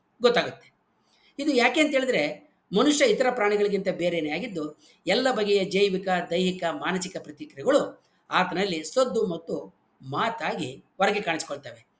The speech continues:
ಹಚ್ಚಿದ ಹಸುವಿನ ಕರು ಅಂಬಾ ಅಂತ ಕೂಗ್ತದೆಯೇ ಹೊರತಾಗಿ ಅದು ಅಳೋದಿಲ್ಲ. ಇದಕ್ಕಿಂತ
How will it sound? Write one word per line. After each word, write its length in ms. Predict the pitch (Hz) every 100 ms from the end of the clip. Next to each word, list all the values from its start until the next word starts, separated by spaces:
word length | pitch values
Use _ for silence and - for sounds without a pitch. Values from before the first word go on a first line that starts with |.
| _ _ _ _ _ -
ಹಚ್ಚಿದ 220 | 220 302 302 139 - - _ _ 190
ಹಸುವಿನ 280 | 220 247
ಕರು 200 | 185 208
ಅಂಬಾ 440 | 202 - 180 214 254
ಅಂತ 100 | 254
ಕೂಗ್ತದೆಯೇ 460 | - 202 196 180
ಹೊರತಾಗಿ 580 | 165 156 156 208 151 147 180
ಅದು 160 | 226
ಅಳೋದಿಲ್ಲ. 340 | 202 196 151 131 - _ _ _ _ _ -
ಇದಕ್ಕಿಂತ 400 | 262 320 285